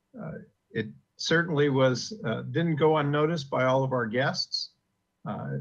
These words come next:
certainly as well as our, our members and, and, and team members. Uh, one of the, the goals,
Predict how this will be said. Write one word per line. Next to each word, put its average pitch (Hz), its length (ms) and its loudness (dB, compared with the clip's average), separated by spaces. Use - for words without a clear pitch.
certainly 135 520 -4
as 113 120 -6
well 123 260 2
as 120 180 -2
our, 120 280 0
our 117 160 0
members 143 680 0
and, 113 280 -4
and, - 140 -16
and 117 180 -10
team 156 220 -2
members. 143 580 0
Uh, 120 100 -2
one 160 240 2
of 143 100 0
the, 135 340 4
the 131 60 2
goals, 151 800 4